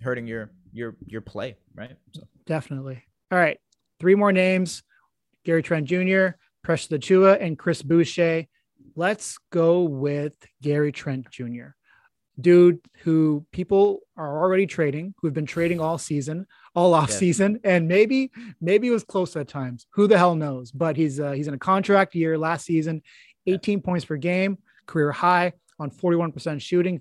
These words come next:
Speaker 2: fifteen field goal attempts, thirty-eight percent from three. He was forty-one percent on catch and shoot threes, forty-two percent on two-point pull-ups. For comparison, Bradley Beal, forty-five.
Speaker 1: Right.
Speaker 2: Gary Trent Junior is twenty-three years old,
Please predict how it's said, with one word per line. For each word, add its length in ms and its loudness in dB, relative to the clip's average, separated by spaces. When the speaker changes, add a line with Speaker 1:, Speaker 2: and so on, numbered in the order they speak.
Speaker 2:
fifteen 340 0
field 240 -2
goal 120 2
attempts, 500 -4
thirty-eight 320 0
percent 320 -6
from 160 -10
three. 480 -6
He 140 -4
was 100 -6
forty-one 500 2
percent 380 -6
on 140 -8
catch 300 -6
and 60 -12
shoot 220 -2
threes, 360 -2
forty-two 580 -2
percent 480 -4
on 220 -4
two-point 500 -4
pull-ups. 500 0
For 140 -6
comparison, 560 2
Bradley 280 0
Beal, 420 0
forty-five. 580 -6
Speaker 1:
Right. 80 -16
Speaker 2:
Gary 160 2
Trent 200 -2
Junior 320 0
is 140 -2
twenty-three 400 -4
years 240 -2
old, 240 -8